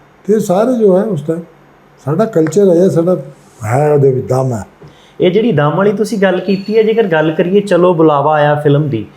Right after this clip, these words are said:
Speaker 1: ਹੂੰ।
Speaker 2: ਜਿਵੇਂ ਇਹਨਾਂ ਨੇ ਦੱਸਿਆ ਕਿ ਕਿਵੇਂ ਇੱਕ ਕਹਾਣੀ ਬਣਦੀ ਹੈ, ਫਿਰ ਕਰੈਕਟਰ ਵੀ ਉਸ ਹਿਸਾਬ ਨਾਲ ਚੂਜ਼ ਹੁੰਦੇ ਆ।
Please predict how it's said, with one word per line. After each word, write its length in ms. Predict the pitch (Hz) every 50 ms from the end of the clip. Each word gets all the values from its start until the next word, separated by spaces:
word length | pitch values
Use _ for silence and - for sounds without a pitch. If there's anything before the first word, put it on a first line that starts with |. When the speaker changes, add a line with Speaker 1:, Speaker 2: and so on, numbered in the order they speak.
| - -
Speaker 1:
ਹੂੰ। 80 | 123 113
Speaker 2:
ਜਿਵੇਂ 280 | 113 135 143 165 175 180
ਇਹਨਾਂ 200 | 180 185 190 185
ਨੇ 80 | 190
ਦੱਸਿਆ 360 | 165 160 156 160 - 170 165
ਕਿ 140 | 160 160 180
ਕਿਵੇਂ 300 | 151 - 156 147 156 160
ਇੱਕ 120 | 160 156 147
ਕਹਾਣੀ 440 | 143 156 135 135 131 127 135 139
ਬਣਦੀ 380 | 139 139 139 135 131 127 135 135
ਹੈ, 60 | 135
ਫਿਰ 140 | 135 143 131
ਕਰੈਕਟਰ 380 | - - 127 120 - - 127 135
ਵੀ 120 | 139 139
ਉਸ 140 | 135 127 127
ਹਿਸਾਬ 280 | - 147 147 131 113
ਨਾਲ 120 | 110 113 110
ਚੂਜ਼ 300 | 110 - 107 107 104 101
ਹੁੰਦੇ 300 | 104 101 101 95 101
ਆ। 40 | 104